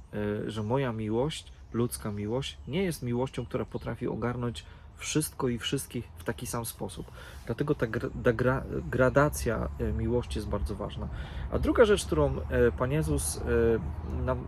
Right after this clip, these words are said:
chce chyba pokazać w tej Ewangelii, ja to tak rozumiem, to jest kwestia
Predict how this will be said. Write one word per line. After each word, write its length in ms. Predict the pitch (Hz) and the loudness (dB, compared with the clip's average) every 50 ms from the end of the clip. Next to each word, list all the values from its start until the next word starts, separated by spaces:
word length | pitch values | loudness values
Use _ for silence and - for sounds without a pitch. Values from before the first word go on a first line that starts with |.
| - - - | -8 -8 -8
chce 360 | - - - - - - 139 | -6 -6 -6 -2 0 2 2
chyba 260 | 131 - 143 131 127 120 | 2 2 2 2 2 2
pokazać 680 | - - 127 - - 147 143 135 113 113 110 110 - | 0 0 -2 0 2 2 2 4 2 2 0 0 -2
w 60 | - | -4
tej 140 | - 123 117 | -2 0 0
Ewangelii, 500 | 117 107 113 110 110 107 113 104 101 120 | 0 0 0 -2 0 2 2 2 2 2
ja 120 | 123 120 113 | 0 0 -2
to 100 | 113 107 | -4 -4
tak 200 | - 110 - - | -4 -4 -2 -2
rozumiem, 640 | 123 117 113 143 135 113 107 110 113 135 147 143 - - - - - - - - - - - - - - - - - - - - - - - - - - - | -2 0 2 2 2 2 2 2 2 0 0 -4 -6 -8 -12 -12 -12 -14 -14 -14 -16 -14 -14 -12 -12 -12 -14 -14 -12 -12 -12 -12 -12 -12 -12 -12 -14 -2 2
to 60 | - | 2
jest 100 | 165 - | 2 2
kwestia 480 | - - - 185 - - 175 160 147 | 2 2 2 2 4 6 6 6 6